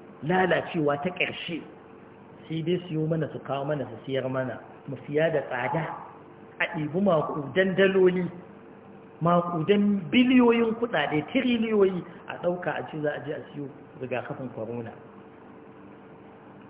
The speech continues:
Kuma masana sun fito sun ce gashi sun sama, suka kai, suka bi ƙa'idojin da ake bi,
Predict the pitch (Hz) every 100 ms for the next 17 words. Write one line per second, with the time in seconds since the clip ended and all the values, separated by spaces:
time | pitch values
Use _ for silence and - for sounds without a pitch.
0 | - 170 170 220 214 170 165 156 170 170
1 | 156 165 170 165 175 170 131 143 139 131
2 | - 214 190 160 120 120 120 - - -
3 | - - 269 226 160 220 233 226 233 165
4 | 185 202 202 202 196 185 202 175 156 156
5 | 147 147